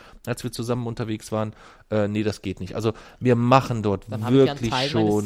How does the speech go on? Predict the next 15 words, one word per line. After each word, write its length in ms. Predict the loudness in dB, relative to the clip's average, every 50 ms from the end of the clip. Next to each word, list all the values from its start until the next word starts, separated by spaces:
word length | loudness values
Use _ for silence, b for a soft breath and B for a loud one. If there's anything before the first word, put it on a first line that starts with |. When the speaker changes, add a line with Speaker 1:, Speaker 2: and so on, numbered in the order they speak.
| -2
Speaker 2:
Ziels 220 | -4 -6 -8 -10 -12
erreicht. 360 | -12 -12 -12 -12 -14 -14 -12 -8
Speaker 1:
ja, 380 | -2 0 2 2 2 0 -2 -4 -2
wir 160 | -2 -2 0
machen 400 | 0 0 -2 -2 -2 -4 -6 -6
da 100 | -4 -6
ja 160 | -6 -6 -10
auch 80 | -12 -12
schon 180 | -12 -12 -12 -12
sehr 120 | -14 -14
viel. 240 | -16 -16 -18 -18 B B B B B B B _
Trotzdem 480 | -4 -2 -2 -2 -2 -2 -4 -4 -2 -2
ist 100 | -4 -4
es 200 | -4 -6 -4 -2
so, 260 | 0 0 2 0